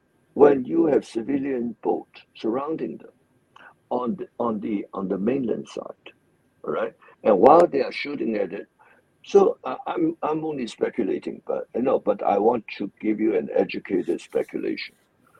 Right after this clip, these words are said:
While they are shooting missiles at you, all right,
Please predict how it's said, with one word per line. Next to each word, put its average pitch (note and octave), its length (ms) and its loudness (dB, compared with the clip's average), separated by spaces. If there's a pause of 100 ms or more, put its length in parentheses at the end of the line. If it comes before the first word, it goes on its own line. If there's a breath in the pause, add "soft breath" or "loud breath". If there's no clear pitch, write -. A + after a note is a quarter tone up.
(360 soft breath)
While G3 400 10
they C#3 440 -2
are A2 400 -2 (380)
shooting B2 520 2
missiles - 560 -4
at - 240 -14
you, C#2+ 260 -10
all F2 160 -8
right, G2 200 0